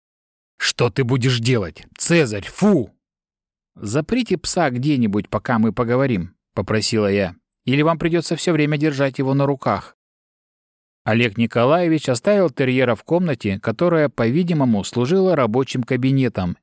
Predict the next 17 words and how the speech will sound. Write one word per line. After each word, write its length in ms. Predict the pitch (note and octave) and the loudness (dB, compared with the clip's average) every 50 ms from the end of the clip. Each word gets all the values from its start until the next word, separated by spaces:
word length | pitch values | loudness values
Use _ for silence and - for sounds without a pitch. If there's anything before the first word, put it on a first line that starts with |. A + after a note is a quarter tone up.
| _ _ | _ _
и 120 | A2 A2 | -2 -2
быстро 440 | G#2 G2+ C#3 F3+ F3+ - - E3 D#3+ | 0 0 0 0 0 -2 -2 -2 -2
запер 460 | C3+ G#2+ A2 A2 G2 - A#2 A2 A#2 | 0 0 0 -2 0 0 -2 -2 -2
дверь. 400 | G#2 A2 G#2 G#2+ G2+ F2 - _ _ _ _ _ _ _ _ _ _ _ _ _ _ _ _ | -2 -2 -2 -2 -2 -4 -6 _ _ _ _ _ _ _ _ _ _ _ _ _ _ _ _
Тут 200 | - C3+ C3+ A#2+ | -2 -2 0 0
же 100 | G#2 A#2+ | 0 -2
послышался 800 | G#2+ - G#2+ G#2+ - - C3 B2+ A#2 - B2 A2 - - A#2 G#2+ | -2 -2 -2 -2 -2 0 0 -2 0 0 -2 -2 0 0 -2 -2
жалобный 580 | F#2 G2 C3 D#3 D#3+ D#3 D3 B2 A#2 C3 C3 A2+ | 0 2 2 4 4 4 2 0 0 -2 -2 -2
протестующий 880 | - A#2 A2 - - A2 - - - C3+ B2+ A#2+ G#2 - - - B2+ | -2 -4 -4 -2 -2 -4 -4 -2 0 2 2 2 0 0 -2 -2 0
лай 320 | A2 G#2+ B2+ C#3 C#3 C#3 - - | 2 2 2 2 2 0 -2 -4
и 100 | C3 A2+ | -6 -4
царапание 800 | - - - A2 G#2 G#2 A#2+ C#3 D3+ C#3 - C#3 B2+ B2 B2+ | -2 -2 0 0 2 2 2 2 2 0 0 0 0 0 0
когтей 420 | A#2 - A#2 G#2 - - - G#2 G2+ | 0 -2 -4 -6 -4 -4 -2 -2 -2
по 140 | - G#2 F#2+ | -2 -2 -2
двери. 480 | F#2 F#2 G2 F#2+ F#2 E2 E2 - _ _ _ _ _ _ _ _ _ _ _ _ _ _ _ _ | 0 0 0 0 -2 -4 -6 -10 _ _ _ _ _ _ _ _ _ _ _ _ _ _ _ _
«Тихо, 360 | - B2 C#3 D#3 - - A#2 G#2 | -2 0 0 2 2 0 -2 0
Цезарь!» 460 | - D3+ D#3 D3 A#2+ A2 F#2+ - | 2 2 2 2 2 -2 -6 -8